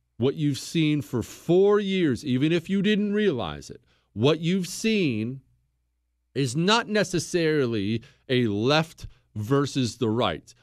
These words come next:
I mean, that's a huge part of it because the left really controls the system now. What you've seen is the system trying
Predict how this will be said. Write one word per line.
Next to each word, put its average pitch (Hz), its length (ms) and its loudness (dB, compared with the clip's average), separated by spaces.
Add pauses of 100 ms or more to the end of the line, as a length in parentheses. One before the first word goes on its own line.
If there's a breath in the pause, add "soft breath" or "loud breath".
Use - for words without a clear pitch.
I 139 80 0
mean, 135 160 2
that's 185 240 2
a 147 40 0
huge 170 420 -2
part 160 260 0
of 92 80 -6
it 107 100 -6
because 113 320 -4
the 101 120 -4
left 113 320 -2
really 104 360 -2
controls 107 560 -6
the 113 80 -8
system 127 460 -6
now. 123 360 -2 (1000)
What 147 260 2
you've 160 260 -2
seen 190 540 -2
is 117 480 -2 (720)
the 104 220 -2
system 220 880 -2 (1300)
trying 185 920 0